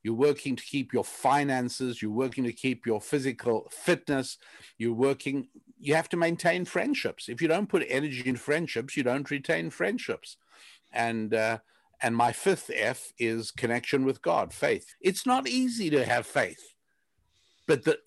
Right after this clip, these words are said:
it's like having a fit body. The more you work at it, the easier it gets. So, um, that's the, the,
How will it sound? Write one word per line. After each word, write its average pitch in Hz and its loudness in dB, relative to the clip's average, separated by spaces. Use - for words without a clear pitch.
it's 156 0
like 151 4
having 143 4
a 131 2
fit 135 0
body. 220 4
The 117 0
more 165 4
you 139 4
work 196 6
at 113 2
it, 139 -2
the 165 2
easier 139 2
it 143 2
gets. - -4
So, 143 2
um, 113 0
that's 151 2
the, 127 0
the, 117 -4